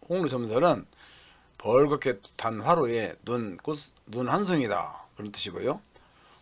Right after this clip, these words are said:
또 달걀로 바위치기, 이란 격석 등이 있습니다. 이 시간에는 한 잔의 물로 술의 불을 끄려 한다.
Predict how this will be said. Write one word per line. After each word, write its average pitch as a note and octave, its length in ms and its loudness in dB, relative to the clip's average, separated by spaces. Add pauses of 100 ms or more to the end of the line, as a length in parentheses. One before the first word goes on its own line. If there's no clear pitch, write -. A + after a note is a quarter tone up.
또 G2+ 220 -2
달걀로 D3 480 4
바위치기, G#2+ 680 0 (260)
이란 A2+ 540 0
격석 - 520 -6
등이 A#2 240 -4
있습니다. A#2 640 -6 (1200)
이 F#2 160 -6
시간에는 C#3+ 680 0 (340)
한 G3 240 0
잔의 E3+ 260 4
물로 B2 580 4
술의 F#3 460 0
불을 C3 260 0
끄려 D3+ 220 2
한다. B2 440 0